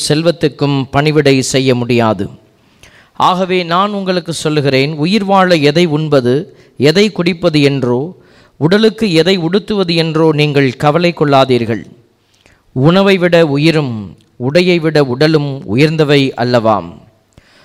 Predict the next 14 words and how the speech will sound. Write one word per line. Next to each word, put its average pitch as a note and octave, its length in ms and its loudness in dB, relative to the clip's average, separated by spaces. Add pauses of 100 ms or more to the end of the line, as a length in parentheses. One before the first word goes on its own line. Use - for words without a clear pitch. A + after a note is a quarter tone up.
(180)
வானத்து G3 540 0
பறவைகளை E3+ 720 0
நோக்குங்கள், C#3+ 640 -2
அவை C3 260 0
விதைப்பதுமில்லை, D3 1000 0
அறுப்பதுமில்லை, C#3+ 1000 0 (480)
களஞ்சியத்தில் F3 720 0
சேர்த்து F#3+ 440 -2
வைப்பதும் D3+ 480 0
இல்லை. A#2 520 -4 (540)
உங்கள் E3 420 4
விண்ணக G3+ 360 2
தந்தை D3+ 680 0
அவற்றுக்கும் D#3+ 840 -2